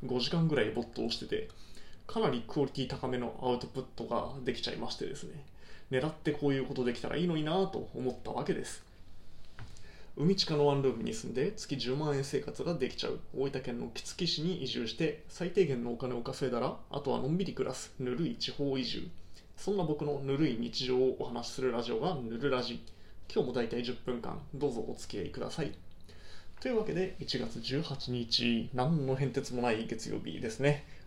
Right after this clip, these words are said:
なので、もうオープニングトーク的なのはまあないわけですが、まずは嬉しいお礼コーナー。えー、早丸、かっこ原宿系看護師の日常から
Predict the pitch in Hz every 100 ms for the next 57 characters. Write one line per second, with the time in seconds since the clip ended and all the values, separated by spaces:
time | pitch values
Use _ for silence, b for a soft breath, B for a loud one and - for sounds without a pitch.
0 | - 117 113 113 113 113 107 131 123 127
1 | 120 123 - 110 - 131 120 113 113 113
2 | 120 123 120 151 - - - - 170 196
3 | 147 127 127 - 120 101 127 117 117 -
4 | - - 165 - B B B B B B
5 | - - 131 156 135 127 113 - - -
6 | - 123 123 127 - - 113 - 127 123
7 | 117 120 117 117 - 123 117 110 - 127
8 | -